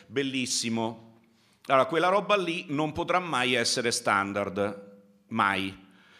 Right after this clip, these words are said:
Quindi il professore dovrebbe dirgli: "Hai fatto una cosa fantastica, sappi che se lo vuoi dare al tuo compagno, quella roba lì dovresti evitarla".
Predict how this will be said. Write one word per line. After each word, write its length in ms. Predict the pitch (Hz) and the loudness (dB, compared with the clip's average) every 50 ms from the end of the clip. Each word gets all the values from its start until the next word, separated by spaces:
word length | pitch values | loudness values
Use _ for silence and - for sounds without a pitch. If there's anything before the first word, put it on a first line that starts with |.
| - _ _ | -20 _ _
Quindi 600 | - 185 175 156 139 123 117 113 - - - 131 | -6 -4 -2 0 0 0 -2 -4 -6 -8 -6 -4
il 400 | 156 160 151 139 113 - 123 - - | -4 -2 -2 -4 -4 -6 -8 0 2
professore 600 | - - 123 - 139 120 - - 147 135 113 113 | 2 2 4 2 0 -2 0 0 2 4 4 4
dovrebbe 360 | 107 113 110 117 113 110 120 | 4 2 2 0 0 0 -2
dirgli: 300 | 117 113 117 107 98 92 | -2 -2 -4 -4 -4 -4
"Hai 80 | 107 113 | -4 -4
fatto 300 | 113 - 156 160 - 151 | -2 -2 -2 -2 -2 -4
una 100 | 127 120 | -6 -4
cosa 240 | 117 147 151 156 135 | -4 -4 -2 -2 -4
fantastica, 1120 | - - 107 104 98 - 135 123 110 98 - - 101 92 82 98 90 85 92 - - - - _ _ _ _ _ _ _ _ _ _ _ _ _ _ _ | -4 -4 -6 -6 -2 2 2 2 2 2 -2 -6 -8 -8 -6 -4 -4 -4 -6 -10 -16 -20 -20 _ _ _ _ _ _ _ _ _ _ _ _ _ _ _
sappi 480 | - - - 151 143 143 - - 185 | -6 0 2 2 2 2 0 -6 -6
che 380 | 139 127 135 135 151 147 - - - | -4 0 0 0 0 0 -4 -8 -6
se 240 | - - - 131 120 | -4 -4 -2 -2 -2
lo 100 | 123 127 | -2 -2
vuoi 220 | 131 156 165 160 | 0 0 0 2
dare 240 | 143 143 135 123 113 | 2 2 2 2 0
al 100 | 107 104 | -2 -2
tuo 140 | - 127 123 | -4 -6 -4
compagno, 720 | 135 165 151 147 - 113 110 110 113 113 117 117 113 110 | -4 -4 -4 -2 0 0 2 2 0 -2 -2 -2 -2 -4
quella 240 | - - 117 110 | -4 -4 -2 0
roba 260 | 117 117 120 117 120 117 | 0 0 0 0 -2 -2
lì 140 | 117 117 | -2 -2
dovresti 380 | 104 110 107 104 107 104 - 107 | -2 -2 -2 -2 -4 -4 -6 -6
evitarla". 600 | 98 98 101 95 107 95 95 92 92 95 95 90 | -8 -8 -6 -2 0 0 0 0 -2 -4 -6 -8